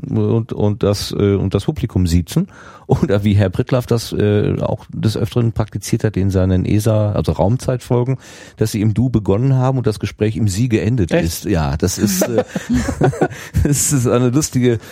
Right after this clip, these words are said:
Speaker 1: äh, Entwicklung. Ähm, gibt's da irgendwie eine, äh,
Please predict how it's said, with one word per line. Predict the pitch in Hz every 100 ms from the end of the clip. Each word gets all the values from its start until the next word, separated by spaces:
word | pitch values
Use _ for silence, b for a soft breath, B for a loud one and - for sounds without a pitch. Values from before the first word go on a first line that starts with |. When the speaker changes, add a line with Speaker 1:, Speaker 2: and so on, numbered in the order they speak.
| B 113 B
Speaker 1:
äh, | 101
Entwicklung. | - 101 117 113 107 B B B B B -
Ähm, | 90 95 95 95 76 _ _ _ _ _ _ - _ _ _ -
gibt's | 92 98 -
da |
irgendwie | 98 123 127 113
eine, | 98
äh, | - 87 82 73